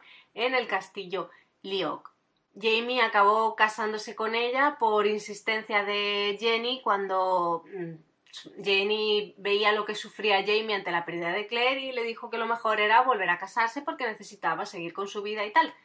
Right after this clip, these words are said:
Y él acabó casándose, casándose con ella. El matrimonio luego no funcionó, aunque Jamie, eh, se vio conquistado por las hijas de Liri, Marsali,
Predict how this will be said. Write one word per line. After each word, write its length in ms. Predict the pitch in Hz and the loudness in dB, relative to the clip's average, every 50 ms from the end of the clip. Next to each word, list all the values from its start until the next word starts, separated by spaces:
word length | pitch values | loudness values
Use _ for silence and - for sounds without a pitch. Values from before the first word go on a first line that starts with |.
| _ _ _ _ _ _ _ _ _ _ _ _ _ - | _ _ _ _ _ _ _ _ _ _ _ _ _ -4
Y 140 | 269 285 277 | 0 2 4
él 100 | 277 277 | 6 6
acabó 340 | 277 277 285 254 240 233 | 8 8 8 8 6 6
casándose, 800 | 240 277 269 - 240 214 208 202 - - 196 180 175 170 170 151 | 4 2 0 0 -2 -2 -2 -4 -6 -6 -4 -4 -4 -4 -6 -6
casándose 480 | - 196 202 - 208 196 190 185 - 185 | -6 -6 -6 -4 -4 -6 -6 -8 -10 -10
con 180 | - 160 160 156 | -8 -8 -8 -8
ella. 280 | 147 139 135 127 - _ _ _ _ _ - | -8 -10 -10 -12 -12 _ _ _ _ _ 2
El 160 | - 254 254 | 4 6 8
matrimonio 500 | 254 247 254 247 247 247 240 240 240 226 | 8 8 8 6 4 4 4 4 4 2
luego 280 | 214 214 208 196 196 196 | 2 4 2 4 4 2
no 120 | 202 208 | 2 2
funcionó, 800 | 208 - 269 269 277 - 320 330 339 370 381 381 392 381 381 - - _ _ _ - | -2 -2 -2 -4 -2 -2 0 6 10 12 12 12 12 10 6 2 -6 _ _ _ 10
aunque 440 | 214 208 214 208 - 208 202 196 180 | 10 10 10 4 0 0 0 2 4
Jamie, 960 | 208 220 233 226 226 226 220 220 214 214 208 208 202 196 190 381 359 - - - | 4 2 2 2 -2 -2 0 2 2 4 4 4 2 0 -2 -4 -8 -10 -12 -12
eh, 480 | 185 185 180 170 165 170 160 160 160 165 | -10 -8 -8 -6 -6 -8 -8 -10 -12 -12
se 220 | - - 208 196 | -12 -8 -6 -4
vio 180 | 196 226 226 226 | -2 -2 -2 0
conquistado 640 | 233 233 240 208 226 226 214 - 233 220 220 208 202 | 0 0 0 0 -4 -4 0 2 4 4 4 4 2
por 140 | 208 202 202 | 2 4 4
las 240 | 196 190 185 - | 4 2 2 -2
hijas 320 | 220 202 - 196 185 - - | -10 -6 -2 -2 -2 -2 -2
de 140 | 185 185 185 | -6 -6 -4
Liri, 480 | 208 240 254 277 294 311 370 415 392 339 _ _ _ _ _ _ _ _ _ _ _ - | -4 -4 -2 0 0 -2 -2 -2 -8 -10 _ _ _ _ _ _ _ _ _ _ _ -4
Marsali, 800 | 175 170 175 - - - - 196 190 190 185 180 170 160 156 | 4 4 4 4 2 -2 4 4 4 4 4 0 -4 -6 -8